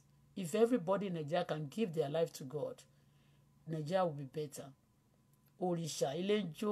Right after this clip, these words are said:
òrùn wọn, wọ́n pinnu fún àwọn pásítọ̀ kan, wọ́n wà lẹ́wọ̀n, wọ́n purọ́ mọ́ àwọn èèyàn, àwọn èèyàn wó lójú méjèèjì. They count money as a blessing.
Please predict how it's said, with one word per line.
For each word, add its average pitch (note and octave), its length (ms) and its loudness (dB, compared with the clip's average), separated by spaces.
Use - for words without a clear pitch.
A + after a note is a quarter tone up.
òrùn D#3+ 300 -2
wọn, G3 200 0
wọ́n F#3 160 0
pinnu F3 300 0
fún F#3+ 240 -4
àwọn D#3+ 260 0
pásítọ̀ G3 440 4
kan, D#3 140 -2
wọ́n F#3 140 0
wà G3 80 6
lẹ́wọ̀n, E3 300 2
wọ́n E3+ 200 2
purọ́ F#3 260 4
mọ́ G3+ 100 4
àwọn F3+ 120 0
èèyàn, D3+ 160 -4
àwọn E3 160 2
èèyàn E3+ 260 2
wó G#3 80 2
lójú G#3 240 2
méjèèjì. F#3 400 -2
They E3+ 100 2
count C4+ 280 6
money G#3 340 2
as F3 200 0
a E3 80 -2
blessing. E3 520 2